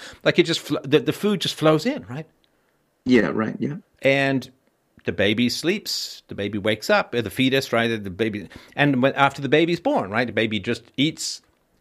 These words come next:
Speaker 1: as much as the baby wants. The baby sleeps as long as the baby wants to. In fact, it, usually the parents want it to sleep longer and so on, right?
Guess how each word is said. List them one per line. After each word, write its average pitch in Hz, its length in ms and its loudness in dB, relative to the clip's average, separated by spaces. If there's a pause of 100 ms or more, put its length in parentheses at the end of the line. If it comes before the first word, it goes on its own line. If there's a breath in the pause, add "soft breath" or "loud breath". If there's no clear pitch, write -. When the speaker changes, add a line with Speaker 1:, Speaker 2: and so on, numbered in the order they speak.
Speaker 1:
as 107 140 -2
much - 440 0
as 123 260 -2
the - 80 -6
baby 120 280 2
wants. 240 380 0
The 117 120 -4
baby 127 220 0
sleeps 143 380 -4
as 123 100 -8
long 151 180 -2
as 165 80 -6
the 160 80 -10
baby 156 240 2
wants 143 280 -2
to. 143 120 -6
In 117 80 0
fact, 101 260 -2
it, - 140 -12
usually 110 280 -2
the 110 120 -2
parents 120 340 -2
want 117 140 0
it 110 80 -6
to - 100 -14
sleep 110 220 -4
longer 147 340 0
and 131 120 0
so 127 180 -2
on, 95 120 -6
right? 147 200 -4